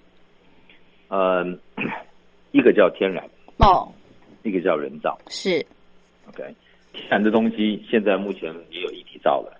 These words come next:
Speaker 2: 嗯。
Speaker 1: 手工皂呢，它也添加了一些东西，让它不会发霉。
Speaker 2: 是。
Speaker 1: 其实你买，买一块很贵，
Speaker 2: 嗯。
Speaker 1: 你买一条切成十三块，相对来讲便宜。
Speaker 2: 嗯。
Speaker 1: 买回来，我都是这样买，买完以后呢，呃，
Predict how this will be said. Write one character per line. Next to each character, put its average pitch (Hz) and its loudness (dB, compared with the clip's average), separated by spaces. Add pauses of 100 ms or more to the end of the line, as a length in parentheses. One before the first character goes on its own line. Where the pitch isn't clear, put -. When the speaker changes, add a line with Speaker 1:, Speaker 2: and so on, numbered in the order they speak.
Speaker 2:
嗯。 208 2 (400)
Speaker 1:
手 92 -2
工 123 -2
皂 143 8
呢， 101 2
它 113 2
也 85 0 (100)
添 - -10
加 98 4
了 82 -10
一 80 -16
些 90 -6
东 82 -6
西， 90 -18
让 87 -8
它 85 -12
不 78 -20
会 87 -8
发 80 -6
霉。 76 -16 (200)
Speaker 2:
是。 - -8 (440)
Speaker 1:
其 202 -2
实 202 -8
你 185 -4
买， - -2 (240)
买 - -6
一 98 -8
块 101 4
很 73 -8
贵， 82 0 (200)
Speaker 2:
嗯。 190 -2
Speaker 1:
你 139 -4
买 82 -2
一 131 -8
条 - -2
切 - -2
成 98 -6
十 92 -12
三 - -10
块， 104 2
相 107 -4
对 113 -2
来 80 2
讲 67 -8
便 69 -12
宜。 82 -12 (200)
Speaker 2:
嗯。 208 0 (120)
Speaker 1:
买 82 0
回 104 2
来， 127 2 (180)
我 98 2
都 107 -2
是 120 -16
这 139 -4
样 107 -4
买， 76 -6
买 73 -10
完 87 -8
以 78 -12
后 92 -4
呢， 76 -10
呃， 71 -8